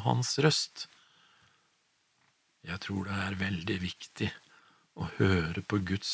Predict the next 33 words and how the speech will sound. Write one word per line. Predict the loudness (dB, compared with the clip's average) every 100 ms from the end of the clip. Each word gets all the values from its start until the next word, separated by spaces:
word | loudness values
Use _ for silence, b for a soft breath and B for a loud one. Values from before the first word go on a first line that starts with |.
| -2
røst | 0 0 -2 -8 -18 b b b
gjennom | -2 2 2 0 2
de | 0
profetene | 2 -2 0 -2 -2 -8
han | -8
har | -12 -2
kalt | 0 0 -2
til | -6 -6
å |
skrive | 0 0 0 -4
i |
sitt | -2 -4 -2 -4
ord. | -4 -14 _ _ _ _ _ _ b b b b b b 4
Gud | 6 8
tillater | 8 8 8 6 6
at | 6
vi | 8 8
møter | 8 6 2
prøvelser | 2 2 2 -2 -2 0
og | 0
vanskeligheter. | 0 -4 -6 -2 -2 -2 -6 -6 B B B B
Det | 4
er | 6
ikke | 6
for | 6 6
å |
plage | 10 10 10 10 10
oss, | 8 4 -6 B B
men | 4 6 8
for | 8
å | 8 8 6
åpne | 4 4 6 8
våre | 8 8